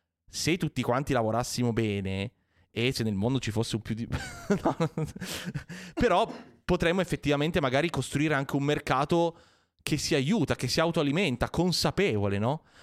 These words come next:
E purtroppo è una merda, lo vediamo noi che per quello che facciamo siamo esposti nel bene e nel male, scelte personali, nessuno si lamenta di questa roba,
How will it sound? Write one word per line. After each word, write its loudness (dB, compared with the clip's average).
E -2
purtroppo 0
è 0
una 2
merda, 2
lo 2
vediamo 2
noi 2
che -2
per -4
quello 0
che -6
facciamo 0
siamo 0
esposti -4
nel -4
bene 0
e 0
nel 0
male, -2
scelte -4
personali, -2
nessuno -2
si -6
lamenta 0
di -2
questa -2
roba, 2